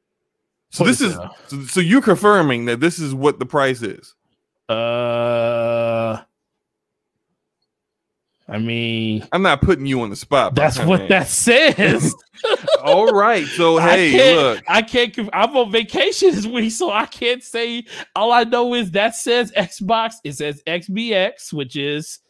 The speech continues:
Speaker 2: Xbox, well, Xbox X, Seagate, one terabyte S S D expansion.
Speaker 1: Well, y'all heard it here. Forte, GameSpot, Games, GameStop. I said GameSpot. Now you
Speaker 2: That's
Speaker 1: work for
Speaker 2: definitely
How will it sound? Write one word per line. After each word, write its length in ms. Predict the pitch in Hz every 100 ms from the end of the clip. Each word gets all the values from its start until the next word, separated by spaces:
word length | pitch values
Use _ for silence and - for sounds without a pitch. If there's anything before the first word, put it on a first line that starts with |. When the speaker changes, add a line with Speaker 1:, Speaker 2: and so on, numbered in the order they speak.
| _ _ _ 143
Speaker 2:
Xbox, 840 | 147 - 170 165 170 - - - _ -
well, 340 | 127 135 131 123 - _ _ _ -
Xbox 440 | 165 - 160 180 -
X, 500 | 131 156 - - - _ _ _ _ _
Seagate, 720 | - - - 135 151 147 156
one 220 | 117 131 147
terabyte 480 | 151 143 135 143 127
S 220 | 123 -
S 140 | 131
D 180 | 143 135
expansion. 640 | 123 - 185 185 120 117 - _ -
Speaker 1:
Well, 160 | 120 123
y'all 300 | 123 135 165
heard 260 | 175 170
it 100 | 180
here. 580 | 170 180 123 101 107 107
Forte, 720 | - 143 143 175 - 135 110 107
GameSpot, 880 | 113 131 143 156 - - 156 147 165 _ _ _
Games, 400 | 135 151 165 - _ - - - _ _ _
GameStop. 1200 | 160 170 170 165 - _ - - - 170 139 139 110
I 80 | 135
said 220 | - 113
GameSpot. 580 | 123 123 113 - 127 113
Now 60 | 127
you 60 |
Speaker 2:
That's 140 | 226 143
Speaker 1:
work 100 | 139
for 20 |
Speaker 2:
definitely 520 | 214 247 214 190